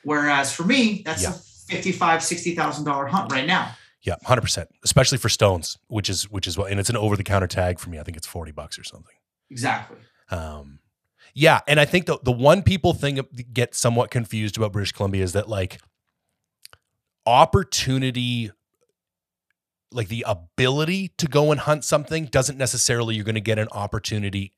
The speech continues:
Speaker 2: at it. I've done a lot of hunting in the States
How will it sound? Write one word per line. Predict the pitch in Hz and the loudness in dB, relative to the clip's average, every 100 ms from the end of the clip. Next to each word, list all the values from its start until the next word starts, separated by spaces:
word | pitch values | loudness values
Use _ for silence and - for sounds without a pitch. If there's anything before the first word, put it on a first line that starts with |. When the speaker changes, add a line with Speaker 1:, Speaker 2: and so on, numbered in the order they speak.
| - | -8
Speaker 2:
at | 95 92 | -6 -6
it. | 92 82 - - - - - | -12 -16 -18 -20 -20 -14 -4
I've | 117 | 0
done | 127 127 | 2 2
a | |
lot | 98 98 104 107 135 | 2 0 2 4 4
of | |
hunting | - 143 156 | 2 0 0
in | 151 | -2
the | 143 | 0
States | - - 107 110 - | 0 0 -2 -2 -6